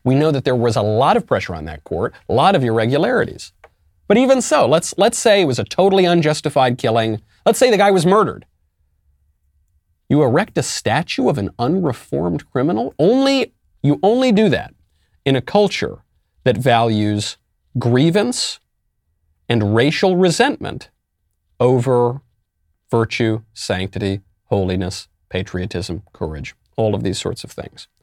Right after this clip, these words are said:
Absolutely insane. But it's why it's happening now. This is the other point I make on the Juneteenth national holiday.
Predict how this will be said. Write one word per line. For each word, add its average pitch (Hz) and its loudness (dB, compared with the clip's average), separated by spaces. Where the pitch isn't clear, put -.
Absolutely 107 -2
insane. 107 -4
But 135 2
it's 131 -2
why 131 4
it's 113 -6
happening 104 -4
now. 92 -8
This 143 -2
is 175 2
the 147 4
other 135 2
point - -10
I 92 -8
make 92 -4
on 98 -4
the 92 -4
Juneteenth 110 -4
national 95 -8
holiday. 85 -8